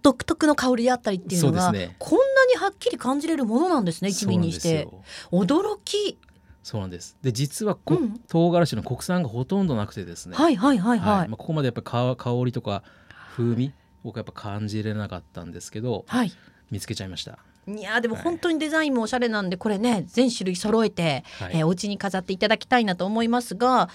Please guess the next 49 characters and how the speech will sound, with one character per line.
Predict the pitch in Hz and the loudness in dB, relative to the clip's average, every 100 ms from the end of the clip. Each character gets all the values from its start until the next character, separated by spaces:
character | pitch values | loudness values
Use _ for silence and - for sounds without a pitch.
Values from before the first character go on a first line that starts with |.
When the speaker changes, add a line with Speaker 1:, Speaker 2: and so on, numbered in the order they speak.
| - - | -16 4
Speaker 1:
こ | |
れ | 480 | 4
は | |
ど | 415 | 4
ち | 453 508 | 6 6
ら | 359 | 6
で | |
購 | - 285 | 2 0
入 | 269 | 0
す | 269 | -4
る | 277 | -6
こ | 269 | -2
と | 254 | -2
が | 233 | -2
で | 226 | -4
き | 240 | -2
る | 247 | 0
ん | 220 | 0
で | 190 | -2
し | 208 | -4
ょ | 180 | -4
う | |
か？ | 185 175 147 - - | -2 -2 -2 -6 -18
Speaker 2:
は | - - 127 | -20 0 4
い、 | 143 - | 4 2
そ | - - 156 | -14 -6 -4
う | |
で | 107 | 0
す | |
ね。 | 120 110 - | -2 -2 -4
え | 131 | -4
ー | |
と、 | 127 | -2
三 | 131 214 | 0 2
種 | 214 226 | 2 2
類 | 214 156 | 2 2
の | 123 | 0
方 | 123 117 110 | 0 -2 0
は、 | 117 123 | 0 0
ま | 110 110 | -2 -6
あ、 | - _ | -8 _
県 | - 123 117 | -4 -2 0
内 | 104 98 | -2 -6
で | 95 | -10
す | - | -10
と | |
か、 | 101 | -12
福 | 104 165 | -4 -4
岡 | - 127 | -4 -10